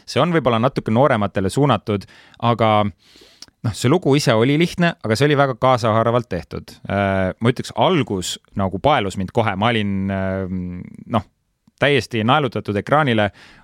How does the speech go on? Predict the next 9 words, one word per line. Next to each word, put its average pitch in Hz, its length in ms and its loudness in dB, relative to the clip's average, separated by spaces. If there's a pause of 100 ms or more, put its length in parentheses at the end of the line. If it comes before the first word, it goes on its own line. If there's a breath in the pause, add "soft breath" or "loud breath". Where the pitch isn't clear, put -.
(120)
alguses 110 560 0
ja 107 240 2
see 98 240 -4
filmi 127 460 0 (420)
teine 131 320 4
kolmandik, 95 560 -2
see - 160 -6
keskmine 113 500 0
osa 107 280 0